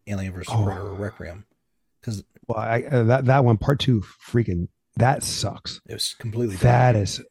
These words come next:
Speaker 1: Too
Speaker 2: huh?
Speaker 1: dark. It was too dark a
Speaker 2: Oh,
Speaker 1: film.
Speaker 2: no, it was just too crappy of a film also.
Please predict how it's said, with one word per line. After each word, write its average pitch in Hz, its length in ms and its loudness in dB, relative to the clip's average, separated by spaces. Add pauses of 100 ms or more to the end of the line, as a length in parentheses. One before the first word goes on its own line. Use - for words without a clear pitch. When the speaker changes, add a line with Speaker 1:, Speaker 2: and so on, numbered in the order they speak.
(160)
Speaker 1:
Too 170 140 0
Speaker 2:
huh? 123 60 6
Speaker 1:
dark. - 280 2 (140)
It 135 40 -2
was 131 100 0
too 165 160 0
dark 127 180 4
a 160 60 4
Speaker 2:
Oh, 156 120 8
Speaker 1:
film. 131 140 -2 (340)
Speaker 2:
no, 160 200 6
it - 20 6
was 143 100 8
just 143 320 4
too 143 200 6
crappy 139 400 2
of 101 80 2
a 101 80 2
film 98 360 0
also. 131 320 -2